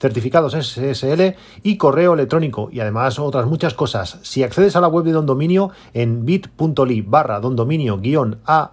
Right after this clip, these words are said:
M ocho e introduces el código apps ocho M, podrás registrar tu dominio punto com o punto es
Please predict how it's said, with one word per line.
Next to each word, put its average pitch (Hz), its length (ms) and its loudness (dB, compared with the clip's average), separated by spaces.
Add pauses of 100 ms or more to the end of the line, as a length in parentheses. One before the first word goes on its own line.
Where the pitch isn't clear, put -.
M 123 340 -2
ocho 190 380 0 (280)
e 143 100 -2
introduces 143 440 0
el 139 100 -2
código 127 400 2
apps - 380 0
ocho 160 300 2
M, 196 240 0 (220)
podrás 143 260 6
registrar 147 540 0
tu 170 120 4
dominio 165 460 2 (160)
punto 180 260 2
com 104 320 -2
o 120 140 -4
punto 170 260 4
es 180 240 2